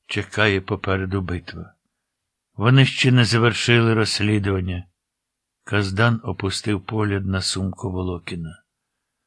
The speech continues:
напхом напхану нотатками, картками, фотографіями,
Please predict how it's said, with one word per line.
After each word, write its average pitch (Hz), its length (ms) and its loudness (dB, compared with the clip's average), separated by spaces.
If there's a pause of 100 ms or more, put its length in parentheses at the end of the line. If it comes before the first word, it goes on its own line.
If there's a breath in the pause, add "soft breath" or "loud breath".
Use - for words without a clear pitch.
(160)
напхом 101 800 0
напхану 95 720 -2 (440)
нотатками, 95 1040 -2 (640)
картками, 117 840 4 (580)
фотографіями, 104 960 2